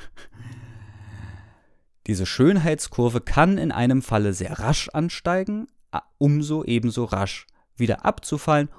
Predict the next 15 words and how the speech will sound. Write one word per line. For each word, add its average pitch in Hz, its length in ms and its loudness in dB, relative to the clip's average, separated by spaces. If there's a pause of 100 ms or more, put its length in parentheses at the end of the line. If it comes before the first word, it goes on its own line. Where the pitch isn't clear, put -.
(160)
und 214 460 0
wir 123 200 0
haben 117 300 4
dann 107 200 0
vor 95 280 2
uns 101 220 0
die 156 140 -2
sogenannte 104 720 0
Beauté 117 800 2
du 113 260 -6
Diable, 104 720 0
einen 95 260 -4
Begriff, 123 440 2 (200)
der 160 120 6
nur 113 340 4